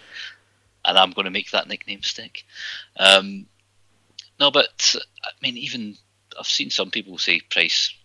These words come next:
wasn't that great last week, but I, I definitely noticed a difference in a, a speed up in the recycling of ball in the first half. Uh, I actually thought he played pretty well,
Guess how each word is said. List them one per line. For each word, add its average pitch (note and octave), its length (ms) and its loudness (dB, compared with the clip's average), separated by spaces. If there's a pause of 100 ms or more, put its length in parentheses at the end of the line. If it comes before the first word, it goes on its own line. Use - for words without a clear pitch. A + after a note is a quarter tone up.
wasn't E2+ 240 -10
that F2 160 -2
great - 320 -4
last F#2+ 220 -4
week, - 180 -6
but - 80 -2
I, B2+ 100 -6 (440)
I - 120 -10
definitely G2 540 0
noticed F2 280 -6
a F2+ 40 -4
difference - 480 -6
in F2 320 -12 (200)
a, - 40 -18
a - 540 -16
speed - 320 -2
up - 160 -4 (680)
in F2+ 100 -8
the E2+ 80 -10
recycling F2 500 -2
of E2 80 -16
ball E2+ 200 -2
in F2 40 -10
the E2+ 60 -14
first - 300 -2
half. F2+ 540 -6
Uh, E2+ 320 -4 (680)
I C3+ 60 2
actually D#3 180 2
thought - 160 -6
he D#3+ 60 -10
played - 200 -10
pretty - 220 0
well, B2+ 260 -6